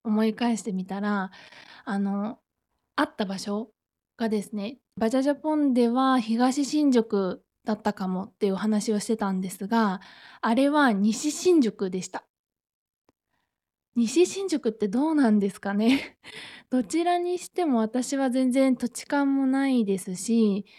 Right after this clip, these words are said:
多分もう二度と行くことはないだろうなと思っているので、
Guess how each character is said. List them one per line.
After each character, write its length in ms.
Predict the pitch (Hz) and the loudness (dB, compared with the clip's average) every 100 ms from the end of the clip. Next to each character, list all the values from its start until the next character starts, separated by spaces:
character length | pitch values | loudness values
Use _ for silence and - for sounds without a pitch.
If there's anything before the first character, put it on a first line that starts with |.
| - _ | -20 _
多 140 | - 240 | -6 0
分 220 | 226 220 | 2 4
も 200 | 233 233 | 4 4
う 40 | 214 | 2
二 160 | 208 | 2
度 140 | 240 294 | 0 0
と 420 | - 233 208 - | 4 4 4 2
行 120 | 208 | -6
く 140 | - - | -8 -6
こ 180 | 269 262 | -4 0
と 140 | 285 | 2
は 120 | 254 | 4
な 180 | 247 277 | 2 2
い 80 | 294 | 0
だ 140 | 277 | 0
ろ 160 | 254 247 | 0 0
う 20 | |
な 240 | 240 262 247 | 2 0 -2
と 140 | 233 | -2
思 200 | 220 247 | 0 -2
っ 20 | |
て 180 | 240 240 | -2 -2
い 60 | 226 | 0
る 120 | 240 | 2
の 160 | 214 | 0
で、 420 | 202 226 214 196 | 0 2 2 0